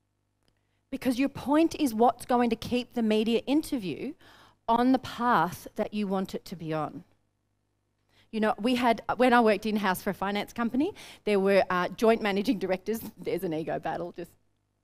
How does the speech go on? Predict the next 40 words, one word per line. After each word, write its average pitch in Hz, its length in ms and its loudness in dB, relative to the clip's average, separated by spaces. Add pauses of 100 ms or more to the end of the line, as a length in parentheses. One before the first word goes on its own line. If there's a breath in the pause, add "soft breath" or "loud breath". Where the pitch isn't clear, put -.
(120)
right 170 220 -6
there, 170 220 -8 (320 loud breath)
'cause 254 120 -2
they 220 100 6
couldn't 240 140 2
decide 180 300 2
who 170 100 -2
was 175 100 -8
gonna 190 160 -6
be 170 80 -4
the 165 80 -10
boss, 165 200 -2
so 175 80 -6
the 170 100 -6
joint 190 240 -4
managing 165 300 -4
directors. 185 320 -2
And 226 100 2
then 269 100 4
there 330 80 6
was 330 100 4
a 302 60 4
junior 226 380 0
director. 196 480 -6 (840)
And 226 320 0 (380 loud breath)
one 254 380 6
of 311 160 2
the 254 180 2
M 202 200 0
Ds, 180 460 0
um, 180 280 -2
was 220 180 0
a 208 120 2
great 196 600 2
orator. 147 500 -2 (200)
He 240 240 2
was 226 340 6 (320)
funny, 247 560 6 (400 loud breath)
he 220 220 4
was 190 440 2